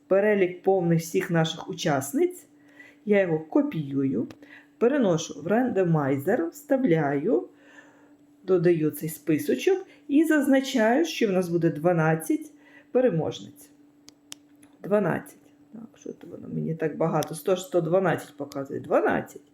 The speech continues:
Починаємо генерацію. І ось зараз ми побачимо, який подарунок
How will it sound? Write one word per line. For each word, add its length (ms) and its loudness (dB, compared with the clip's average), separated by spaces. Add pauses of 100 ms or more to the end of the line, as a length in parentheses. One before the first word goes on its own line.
(300)
Починаємо 580 0
генерацію. 680 -2 (760)
І 180 4
ось 240 4
зараз 360 2
ми 100 4
побачимо, 840 2 (600)
який 680 -2 (340)
подарунок 680 2